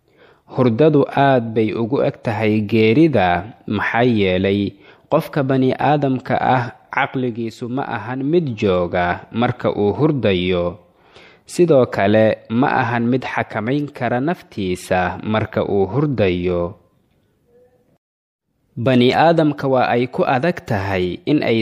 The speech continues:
suuraystaan in ay hurdo la'aan ku ahaan doonaan jannada dhexdeeda.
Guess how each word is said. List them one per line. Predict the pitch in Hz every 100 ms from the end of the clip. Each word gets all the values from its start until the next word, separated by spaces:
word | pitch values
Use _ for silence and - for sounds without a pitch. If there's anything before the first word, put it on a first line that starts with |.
| 107
suuraystaan | - 107 107 104 98 - 143 131 95 90 78 -
in | - 147
ay | 117 113
hurdo | - 123 110 117
la'aan | 113 - 123 143 139
ku | - 160
ahaan | 104 104 123 143 127
doonaan | 120 113 120 117 113
jannada | 107 107 113 123 113
dhexdeeda. | - 92 - 101 95 92 87 92 90 90